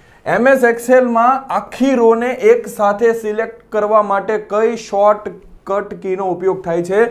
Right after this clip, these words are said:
એમ એસ Excelની વાત કરી છે, આખી રોને સિલેક્ટ કરવાની વાત છે અહીંયા. તો મિત્રો, કોલમ અને રો એને સિલેક્ટ કરવા માટે અલગ અલગ શોર્ટકટ કી હોય છે. અહીંયા તમને બે શોર્ટકટ કી છે, એ તરત મગજમાં આવી જોઈએ. પહેલી છે કંટ્રોલ સ્પેસ બાર અને બીજી છે શિફ્ટ સ્પેસ બાર.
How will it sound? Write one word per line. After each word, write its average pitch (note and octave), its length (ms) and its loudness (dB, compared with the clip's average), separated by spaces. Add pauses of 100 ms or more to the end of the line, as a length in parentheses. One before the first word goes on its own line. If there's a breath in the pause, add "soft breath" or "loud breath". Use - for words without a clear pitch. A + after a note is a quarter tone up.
(260 loud breath)
એમ F3+ 220 2
એસ G3 160 -4
Excelની G#3 500 -2
વાત G#3+ 300 4
કરી A3 200 0
છે, A3 220 0
આખી F3+ 400 0
રોને G3 400 2
સિલેક્ટ G#3 440 -2
કરવાની F3+ 360 0
વાત E3 260 2
છે F#3+ 100 -4
અહીંયા. C3 300 -4 (280 loud breath)
તો G#3+ 80 2
મિત્રો, A#3 260 2
કોલમ A3+ 480 2
અને A3+ 200 0
રો F3+ 420 2 (320 soft breath)
એને A3 240 0
સિલેક્ટ A3 540 -2
કરવા G#3+ 280 2
માટે G#3 460 -2 (180)
અલગ G3+ 320 2
અલગ G3+ 380 2
શોર્ટકટ G3 540 -4
કી G#3 140 -2
હોય G#3 200 6
છે. G#3 120 -4
અહીંયા F#3+ 260 -2
તમને G3 240 -4
બે F#3 340 0
શોર્ટકટ G3 640 -2
કી G#3 160 -4
છે, G3 520 -4
એ F#3+ 80 -2
તરત G3 220 -2
મગજમાં F3+ 500 0
આવી F3+ 160 -2
જોઈએ. G3+ 280 2
પહેલી F3+ 280 0
છે G3 140 -4
કંટ્રોલ F#3 480 -4
સ્પેસ G3+ 420 -4
બાર G#3 200 4
અને G3 140 -4
બીજી F3 340 -4
છે F#3 200 -6
શિફ્ટ - 560 -6
સ્પેસ G3 380 -4
બાર. C3 260 -2